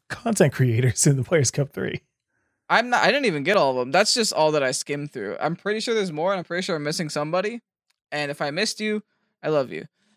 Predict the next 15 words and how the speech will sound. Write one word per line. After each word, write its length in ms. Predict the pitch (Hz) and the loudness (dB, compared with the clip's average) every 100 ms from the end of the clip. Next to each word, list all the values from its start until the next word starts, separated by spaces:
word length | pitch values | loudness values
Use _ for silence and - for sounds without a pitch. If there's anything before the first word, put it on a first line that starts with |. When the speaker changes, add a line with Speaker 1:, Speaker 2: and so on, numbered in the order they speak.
| _ | _
Speaker 1:
Yeah. 200 | - 147 | 2 4
Speaker 2:
Um, 80 | 127 | 4
<laughs> 760 | 185 - 932 - 220 _ _ - | 2 0 0 -2 -4 _ _ 4
Speaker 1:
Kevin's 220 | 190 196 | 6 8
Speaker 2:
or 20 | |
you 60 | 190 | 8
Speaker 1:
also 160 | 185 | 8
Speaker 2:
just 100 | 147 | 6
use 140 | 139 123 147 | 4 4 4
the 60 | |
name. 300 | 139 165 170 | 4 0 -2
Speaker 1:
participating. 20 | 104 _ _ _ _ _ _ _ - | -6 _ _ _ _ _ _ _ 0
Speaker 2:
Oh, 60 | |
yeah, 320 | 262 277 151 - | 4 4 4 0
me. 340 | 175 165 127 | -6 -6 -8